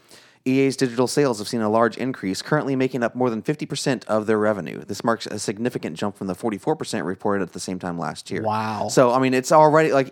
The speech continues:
Speaker 1: E A, one of the biggest publishers, um, fifty, over fifty percent of their revenue.
Speaker 2: That's amazing.
Speaker 1: Like, so, like, that's saying it now accounts for more money than physical media.
Speaker 2: That's
Speaker 1: Like, they're
Speaker 2: amazing.
Speaker 1: making more money off of digital,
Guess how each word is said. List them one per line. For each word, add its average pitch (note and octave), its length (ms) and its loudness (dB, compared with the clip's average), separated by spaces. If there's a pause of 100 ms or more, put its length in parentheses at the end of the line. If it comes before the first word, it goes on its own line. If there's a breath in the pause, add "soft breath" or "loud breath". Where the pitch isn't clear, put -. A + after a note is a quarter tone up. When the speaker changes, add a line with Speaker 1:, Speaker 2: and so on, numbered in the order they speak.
Speaker 1:
E D3 180 2
A, D3 200 4
one A2+ 120 2
of A2 60 2
the A2 60 2
biggest A#2+ 500 0
publishers, C3 580 -2 (420 loud breath)
um, G#2 600 2 (540)
fifty, C3+ 280 -4
over C3 220 6
fifty C3 240 -2
percent C3 220 -2
of B2+ 40 0
their B2 120 4
revenue. G#2 340 0 (520)
Speaker 2:
That's D#3+ 200 0
amazing. C3 460 -4
Speaker 1:
Like, B2 160 4
so, B2+ 320 6
like, C3 320 0
that's C3 260 4
saying B2 560 2 (1500 soft breath)
it - 320 4
now C#3+ 420 6
accounts C3 380 2
for B2+ 140 2
more C3 240 6
money C#3+ 240 4
than A#2 140 0
physical A#2 360 2
media. F#2 380 -6
Speaker 2:
That's D3+ 160 0
Speaker 1:
Like, C3+ 120 0
they're A#2+ 340 6
Speaker 2:
amazing. B2 60 4
Speaker 1:
making B2 220 0
more C#3 200 6
money C3+ 240 4
off A#2+ 160 2
of A2 80 -6
digital, A2 440 2